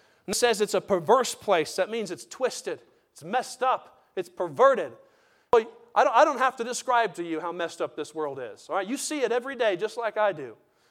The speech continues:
I could give you illustration after illustration, but you don't need it. You understand it as well as I do, how messed up this world is.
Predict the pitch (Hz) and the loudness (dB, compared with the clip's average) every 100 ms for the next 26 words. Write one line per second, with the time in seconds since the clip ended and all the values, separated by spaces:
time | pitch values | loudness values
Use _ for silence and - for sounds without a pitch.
0 | _ 240 208 175 247 226 220 254 247 - | _ -2 -2 -4 -6 -2 2 4 4 2
1 | 254 262 240 240 226 262 247 - 262 214 | 0 0 -2 -4 -2 -2 -2 0 0 0
2 | 208 311 311 262 320 214 180 311 285 220 | -4 -2 -2 0 0 0 0 -2 0 -2
3 | - 277 277 208 190 220 233 220 240 254 | 0 0 2 0 0 0 0 0 0 -2
4 | 170 135 - _ - - 220 185 240 285 | -4 -8 -12 _ -14 0 2 4 4 4
5 | - - 269 262 214 202 180 233 277 226 | 2 4 6 6 4 2 2 4 4 2
6 | 185 165 | -2 -2